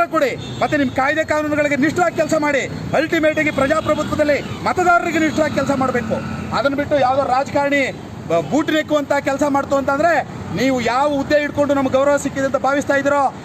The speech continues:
ನಿಮಗೆ ಗೌರವ ಅಲ್ಲ, ಅವಮಾನ ಆಗುತ್ತೆ. ಈಗ ಆಲ್ದ್ರೆ ಲ-, ಸಾವಿರಾರು ಜನ, ಲಕ್ಷಾಂತರ ಜನ ನೋಡ್ತಾರೆ ನಿಮ್ಮ ಅವಮಾನ ಆಗ್ತಾ ಇರುವಂಥದ್ದನ್ನ.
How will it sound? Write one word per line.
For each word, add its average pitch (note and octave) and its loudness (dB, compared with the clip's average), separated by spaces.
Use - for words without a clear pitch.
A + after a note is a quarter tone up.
ನಿಮಗೆ A3+ -2
ಗೌರವ D4+ 2
ಅಲ್ಲ, C#4+ 2
ಅವಮಾನ E4 2
ಆಗುತ್ತೆ. D4 0
ಈಗ A#3 0
ಆಲ್ದ್ರೆ D4 0
ಲ-, F3 -4
ಸಾವಿರಾರು D#4+ 0
ಜನ, D#4+ 0
ಲಕ್ಷಾಂತರ D#4+ 0
ಜನ D#4+ 2
ನೋಡ್ತಾರೆ D4+ 2
ನಿಮ್ಮ C4+ 2
ಅವಮಾನ C#4 2
ಆಗ್ತಾ C4+ -2
ಇರುವಂಥದ್ದನ್ನ. B3+ 0